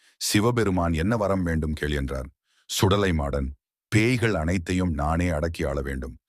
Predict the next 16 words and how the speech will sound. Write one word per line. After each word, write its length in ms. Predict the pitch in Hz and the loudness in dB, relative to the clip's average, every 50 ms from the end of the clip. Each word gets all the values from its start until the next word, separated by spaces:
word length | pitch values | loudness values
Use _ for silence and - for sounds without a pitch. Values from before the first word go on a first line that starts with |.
| _ _ - - - | _ _ -20 -12 -4
நான் 220 | - 90 90 90 85 | 2 2 4 4 4
கொடுக்கும் 460 | 85 98 104 107 - - 104 87 80 | 2 2 2 2 0 0 -2 -2 0
மயான 340 | 80 82 90 98 107 117 117 | 0 0 0 0 0 0 0
சாம்பலில் 580 | 110 - - 85 85 87 82 80 80 76 76 78 - | -2 -2 -2 -2 -2 0 0 0 0 -2 -4 -4 -6
அனைத்து 420 | - 80 87 98 107 92 - 101 | -4 -2 0 0 0 -2 -2 -2
நோய்களும் 460 | 85 80 82 90 87 90 87 87 82 80 - | 0 0 0 0 2 2 2 0 0 0 0
தீர்ந்திட 280 | 90 82 80 76 71 | 0 2 2 0 0
வேண்டும். 340 | 67 67 69 69 69 69 - - _ _ _ _ _ _ - - | -2 -2 -2 -4 -4 -6 -8 -12 _ _ _ _ _ _ -2 0
தீயவர்களை 540 | 98 98 107 110 95 95 85 80 85 85 85 | 2 4 4 4 2 2 2 2 0 0 2
அழிக்க 340 | 76 78 85 98 85 - 92 | 2 2 0 0 0 0 -2
துணை 260 | 80 82 82 82 82 | -2 0 0 0 -2
புரிய 260 | 76 78 78 76 69 | -2 -2 -4 -4 -4
வேண்டும்" 340 | 65 67 64 62 62 - - _ _ _ _ _ _ _ | -4 -4 -6 -6 -10 -12 -16 _ _ _ _ _ _ _
என 240 | - 82 85 82 82 | -4 0 0 2 2
வரம் 280 | 76 76 80 90 92 85 | 2 2 0 2 0 0
கேட்டார். 420 | 80 - 71 69 - 67 64 65 | 0 -2 -4 -4 -4 -8 -8 -8